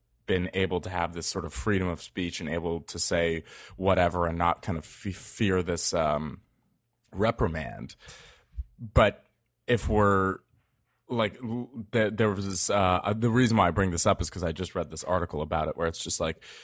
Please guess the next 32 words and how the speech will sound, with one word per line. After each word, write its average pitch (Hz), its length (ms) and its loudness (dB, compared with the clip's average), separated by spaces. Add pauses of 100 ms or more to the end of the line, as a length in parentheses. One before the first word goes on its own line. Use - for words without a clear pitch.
(140)
"Oh, 135 220 4
is, 101 240 0
is, 101 480 0 (320)
uh, 87 400 2 (1500)
you 110 140 0
know, 90 160 0
is, 113 220 -2
is 107 220 -6
this 110 180 -2
the - 120 -6
next 98 320 -2
future 104 460 0
of 82 140 -2
comedy? 101 440 0
Like, 80 300 -6
are, 92 300 4
are, 90 320 2 (440)
is 104 160 -2
everything 95 380 -2
kind 87 220 -4
of - 80 -14
turning 92 320 -4
into 82 160 -6
this, 82 200 -4
like, 82 160 -4
socially 87 520 -4
conscious, 80 720 -4 (420)
uh, 82 440 -2 (560)
sort - 240 -4
of 80 100 -10
freeform 95 640 -2
speech?" - 720 -4